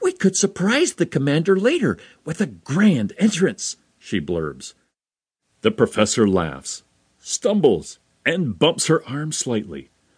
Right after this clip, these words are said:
The shaking little index finger was still twisted, pointed at the button. Oops! She mistakenly presses it. The process has begun.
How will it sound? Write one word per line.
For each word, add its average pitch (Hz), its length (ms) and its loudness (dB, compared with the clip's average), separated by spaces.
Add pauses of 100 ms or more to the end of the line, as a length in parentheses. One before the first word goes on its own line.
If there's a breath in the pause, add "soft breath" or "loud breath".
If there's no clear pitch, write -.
(260)
The 127 100 2
shaking 120 560 2
little 110 280 2
index 127 400 -2
finger 90 320 0
was 104 160 -2
still 190 240 2
twisted, - 640 -4
pointed 175 360 0
at 175 280 -2 (500 soft breath)
the 185 140 6
button. 135 480 2 (840)
Oops! - 560 2 (640)
She - 220 0
mistakenly 113 880 0
presses 208 560 0
it. - 240 -2 (880)
The 226 120 0
process 190 640 0
has 185 240 -2
begun. 160 560 2